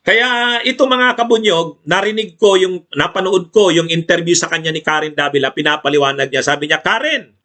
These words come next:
sana naman hindi na nila kukontrahin ito at sana sa Senado lulusot na ito kasi ang dami na kaming pagbabagong ginawa." O sa pinagmamalaki niya, una, yung gust-, yung mga ayaw na gamitin yung pondo ng B S P, sinunod na namin yan. O,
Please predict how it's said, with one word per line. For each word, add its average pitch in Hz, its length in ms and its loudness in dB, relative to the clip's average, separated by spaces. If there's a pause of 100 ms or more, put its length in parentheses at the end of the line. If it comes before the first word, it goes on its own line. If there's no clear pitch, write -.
sana 233 400 -2
naman 285 340 0
hindi 202 300 0
na 220 100 2
nila 240 220 0
kukontrahin 240 640 0
ito 262 320 0
at 175 160 -8
sana 226 320 0
sa 180 160 -4
Senado 202 400 -2
lulusot 185 480 2
na 180 140 0
ito 185 260 0
kasi 180 420 -2 (300)
ang 156 100 -4
dami 185 300 0
na 196 100 0
kaming 196 300 -6
pagbabagong 185 680 0
ginawa." 180 480 2 (480)
O 90 80 -8
sa 127 240 -2
pinagmamalaki 170 720 -2
niya, 202 260 0
una, 247 320 0 (560)
yung 185 240 4
gust-, - 320 0
yung 185 300 2
mga 185 180 0 (160)
ayaw 214 200 0 (120)
na 190 80 -4
gamitin 190 480 0
yung 190 80 -4
pondo 196 320 2
ng 190 160 -2
B 190 160 -2
S 190 240 -2
P, 254 240 0
sinunod 165 480 -2
na 185 180 2
namin 220 220 -2
yan. 240 240 0 (160)
O, 92 240 -4